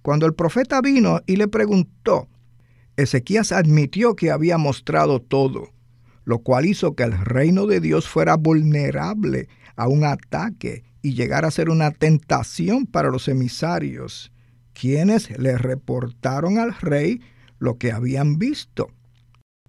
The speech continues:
Isaías le profetizó todo esto a Ezequías, y él, en lugar de acongojarse, dijo,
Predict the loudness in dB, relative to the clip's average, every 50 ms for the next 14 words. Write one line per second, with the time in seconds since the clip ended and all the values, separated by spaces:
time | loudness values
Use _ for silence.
0 | _ _ _ -2 0 0 0 0 -2 0 2 2 2 4 4 2 0 0 0 0
1 | -2 0 0 0 0 0 2 2 0 0 2 0 -2 -2 0 0 2 2 2 2
2 | 0 2 4 4 4 4 4 4 4 4 2 0 -2 2 2 2 2 4 2 0
3 | 0 0 -2 -4 -4 -4 -6 -12 -14 -12 -14 -14 -16 _ _ _ -20 -12 -4 -2
4 | 0 0 2 2 2 4 4 4 2 0 -2 -8 _ _ _ 2 2 4 6 6
5 | 6 6 4 2 2 0 -2 -2 -2 0 2 2 4 4 4 4 2 0 -2 -6
6 | -8 -4 -4 -4 -4 -6 -6 -6 -2 0 0 0 0 -2 -4 -6 -2 0 2 2
7 | 2 0 -4 _ -12 -8 -6 -6 -6 -8 -12